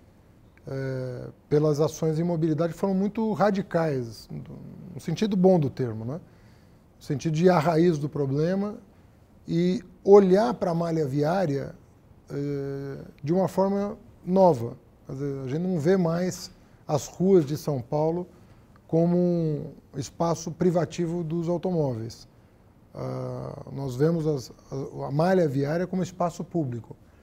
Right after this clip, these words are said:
E quando você vê a malha viária como espaço público e não como espaço privativo de automóveis, você passa a conceber uma dinâmica de, eh, apropriação da cidade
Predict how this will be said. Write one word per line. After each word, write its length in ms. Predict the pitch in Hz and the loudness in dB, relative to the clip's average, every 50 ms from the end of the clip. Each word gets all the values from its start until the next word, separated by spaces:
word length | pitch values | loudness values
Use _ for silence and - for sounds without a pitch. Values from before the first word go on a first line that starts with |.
| - - - - - - | -20 -20 -20 -20 -20 -20
E 40 | - | -10
quando 220 | - 180 190 226 | -6 -4 -4 -2
você 160 | - - 247 208 | -2 -2 0 4
vê 160 | 190 196 185 | 4 4 4
a 100 | 170 151 | 4 4
malha 260 | 147 151 151 151 147 | 2 0 -2 -2 -2
viária 260 | 135 147 143 135 135 | -2 -4 -4 -4 -4
como 180 | - 151 147 135 | -4 -4 -4 -4
espaço 400 | 117 - - 139 123 - - 120 | -4 -6 -8 -8 -8 -8 -10 -10
público 560 | - - 208 220 170 135 120 - - - - - - _ - _ - - | -4 -2 -2 0 0 -2 -4 -6 -10 -16 -20 -20 -20 _ -20 _ -14 -8
e 60 | 139 | -4
não 180 | 139 147 156 156 | -2 0 0 -2
como 200 | - 156 151 143 | -2 -4 -6 -6
espaço 380 | 123 - - 147 135 - - - - | -6 -8 -8 -8 -10 -10 -10 -10 -4
privativo 720 | - 156 160 147 135 123 - - - 180 165 127 117 117 - - - - - - - - - | -2 0 0 0 -2 -6 -8 -4 -2 -2 -2 -2 -4 -8 -12 -16 -20 -20 -20 -20 -20 -20 -10
de 80 | - 139 | -6 -4
automóveis, 760 | 143 135 117 147 131 135 165 196 202 175 139 131 123 107 - - _ - - - - - | -4 -2 -2 -4 -2 -2 0 0 0 -2 -2 -4 -6 -8 -12 -18 _ -20 -20 -20 -20 -14
você 140 | - 165 | -10 -8
passa 280 | - - 185 175 - 214 | -4 0 0 0 2 0
a 40 | 196 | 0
conceber 560 | - 214 233 226 226 - 208 160 147 170 190 | 2 2 2 2 2 2 2 2 4 2 2
uma 140 | 202 202 185 | 2 2 0
dinâmica 840 | 151 170 170 170 185 214 254 254 220 190 156 - - - 123 131 - - - - _ - - - - - - - - | 0 2 2 4 4 6 6 4 4 2 0 -2 -6 -10 -12 -12 -14 -18 -20 -20 _ -20 -20 -20 -20 -20 -20 -18 -14
de, 520 | 127 120 127 143 143 143 139 135 127 127 - - - _ _ - - - - - - _ _ - - - - - - - - | -8 -4 0 0 2 2 2 0 -2 -4 -8 -12 -18 _ _ -20 -20 -20 -20 -20 -20 _ _ -20 -20 -20 -20 -20 -20 -14 -10
eh, 600 | 139 139 139 135 135 131 127 127 123 123 - - - | -8 -8 -6 -6 -6 -8 -8 -10 -10 -12 -14 -12 -8
apropriação 640 | - 156 - - 185 180 - 170 147 - - 165 165 | -6 -2 2 4 4 4 4 2 -2 -2 -2 -4 -2
da 120 | 151 143 113 | -2 -2 -4
cidade 600 | - 135 127 147 180 208 196 165 147 131 131 | -4 -4 0 0 2 2 2 0 -2 -4 -8